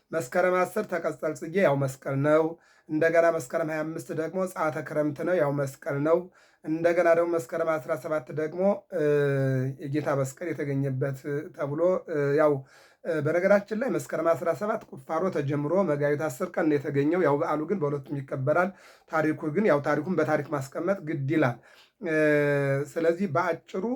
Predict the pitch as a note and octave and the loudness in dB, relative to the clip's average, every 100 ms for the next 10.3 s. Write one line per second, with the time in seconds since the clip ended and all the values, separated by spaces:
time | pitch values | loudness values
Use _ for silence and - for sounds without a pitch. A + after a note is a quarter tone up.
0 | - E3 - F#3 F#3+ F#3+ G3 - A3+ - | -4 -6 -4 -2 0 0 -2 -4 -8 -10
1 | - E3 D3 D3 C3+ C3+ C#3 C3 C#3 C#3 | -12 -10 -8 -6 -8 -6 -8 -6 -4 0
2 | D3 D3+ - E3+ D#3 - F3+ F3 E3+ E3+ | 0 -2 -8 -8 -8 -6 -4 0 0 0
3 | F3 E3+ F#3+ D3+ F#3+ E3+ C#3 C#3 C#3 C#3 | -2 -2 -4 -8 -8 -6 -4 0 2 2
4 | C#3 C3+ - _ _ D#3+ C3+ F3 F3 E3 | 2 -2 -8 _ _ -16 -6 -2 0 0
5 | E3+ D#3+ F3+ E3+ F3+ F3 D#3 D#3 D#3+ D3 | 0 -2 0 -2 -4 -4 -6 -4 -4 -2
6 | C#3+ C#3 C#3 D3 - - D#3 D3+ D3 - | -2 -2 -2 -4 -4 -2 2 2 0 -10
7 | _ _ - D#3+ E3 D#3+ C3+ - E3+ E3 | _ _ -10 -4 -2 0 -2 -2 -4 -2
8 | F3+ - F#3+ G3+ F#3 F#3 E3+ F3 F3 G3 | -4 2 4 4 2 -2 -2 -2 0 -2
9 | D3 D3+ D3+ D3+ C#3+ - D#3+ D#3 D#3 E3 | -2 -2 -2 -4 -6 -8 -6 -4 -4 -4
10 | D#3 D#3+ D#3+ | -2 0 -2